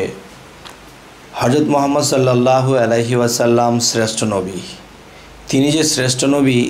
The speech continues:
এই কথাটা আমরা শুনে আসছি ছোটকাল থেকে, এবং দেখা গেছে যে মুসলমানের মধ্যে সর্বস্তরের লোকেরাই একটা কথা বলে থাকে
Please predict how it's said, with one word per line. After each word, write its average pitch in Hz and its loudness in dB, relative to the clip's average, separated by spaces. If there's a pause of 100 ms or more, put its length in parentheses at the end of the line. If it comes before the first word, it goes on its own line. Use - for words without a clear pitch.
(120)
এই 117 0
কথাটা 135 0 (100)
আমরা 117 2 (160)
শুনে 113 0
আসছি 117 -4 (160)
ছোটকাল 110 -2 (100)
থেকে, 101 -2 (920)
এবং 117 2 (1300)
দেখা 117 -2 (280)
গেছে 120 -2 (240)
যে 110 0 (240)
মুসলমানের 139 0
মধ্যে 139 0 (140)
সর্বস্তরের 131 0 (100)
লোকেরাই 120 2 (100)
একটা 117 -4 (100)
কথা 117 -2 (100)
বলে 117 2 (100)
থাকে 107 -4